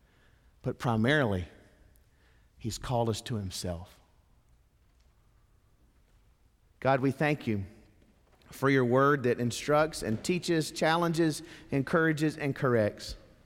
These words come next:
Lord, today as we sing, I pray that we would all recommit ourselves to following you and to leading others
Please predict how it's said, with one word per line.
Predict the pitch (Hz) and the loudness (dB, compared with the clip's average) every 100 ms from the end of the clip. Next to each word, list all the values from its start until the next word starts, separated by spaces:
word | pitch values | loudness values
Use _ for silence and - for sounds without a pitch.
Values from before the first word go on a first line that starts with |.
| - _ - - - - - - | -20 _ -20 -20 -20 -20 -20 -2
Lord, | 170 170 | 2 2
today | 165 151 165 170 | 2 2 4 4
as | 143 139 | 2 2
we | 147 143 | 0 0
sing, | - 160 156 147 | 0 2 4 4
I | 135 | 2
pray | - 151 | 2 2
that | 143 | 2
we | 123 | 2
would | 139 131 | 2 2
all | - 139 151 151 139 | 2 2 4 2 2
recommit | 151 151 156 143 143 | 0 0 -2 2 2
ourselves | 131 - 139 135 131 123 110 - - - - - - - - | 2 0 2 4 4 2 -2 -10 -16 -20 -20 -20 -20 -10 -2
to | 143 | -2
following | - 151 160 160 165 160 | 2 4 4 4 2 2
you | 151 135 131 131 123 - - - - _ - - | 2 2 2 2 -2 -8 -20 -20 -20 _ -20 -4
and | 120 131 | -2 2
to | 139 | 4
leading | 127 147 151 160 151 | 4 4 4 2 2
others | 117 127 123 123 110 - | 4 4 4 2 -2 -8